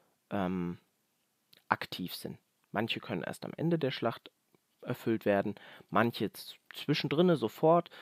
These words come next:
Und wenn das einfach passieren sollte, dann trägt man quasi seinen Namen ein. Sollte das zu einem gleichen Zeitpunkt,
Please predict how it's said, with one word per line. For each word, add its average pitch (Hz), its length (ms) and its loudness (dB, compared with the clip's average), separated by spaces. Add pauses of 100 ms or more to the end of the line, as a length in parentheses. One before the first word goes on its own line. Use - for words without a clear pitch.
(340)
Und 123 140 2
wenn 127 160 8
das 117 220 6
einfach 110 400 0
passieren 135 380 0
sollte, 127 280 4
dann 107 180 0
trägt - 320 0
man 101 140 0
quasi 95 300 -2
seinen 76 260 -4
Namen 113 340 0
ein. 123 340 -2 (340)
Sollte 135 300 6
das 113 200 4
zu - 120 -4
einem 82 240 0
gleichen 175 640 6
Zeitpunkt, 143 800 2